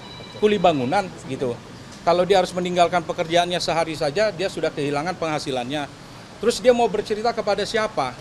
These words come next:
gitu. Ya, dia punya rasa ketakutan. Tapi ketika dia melihat,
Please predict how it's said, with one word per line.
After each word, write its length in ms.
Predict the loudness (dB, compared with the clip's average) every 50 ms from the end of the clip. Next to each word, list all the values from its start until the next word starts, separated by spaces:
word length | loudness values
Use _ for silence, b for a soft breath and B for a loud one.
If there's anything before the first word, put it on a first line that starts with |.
| -10
gitu. 320 | -6 -6 -6 -6 -6 -10 -10 -12 -16 -20 -20 -18 -18 -18 -12 -4
Ya, 240 | 0 2 2 2 0 -4 -10 -16 -8 2
dia 160 | 4 4 4
punya 160 | 4 2 0
rasa 240 | 0 0 0 -2 -2
ketakutan. 720 | -4 -4 -2 -2 -2 -2 0 -4 -6 -4 -2 -2 -2 -2 -2 -8 -12 -16 -16 -16 -16 -16 -12 -2
Tapi 240 | 0 0 0 2 0
ketika 320 | -2 -2 -2 -4 0 0
dia 160 | 2 2 2 0
melihat, 400 | 0 0 0 2 4 4 4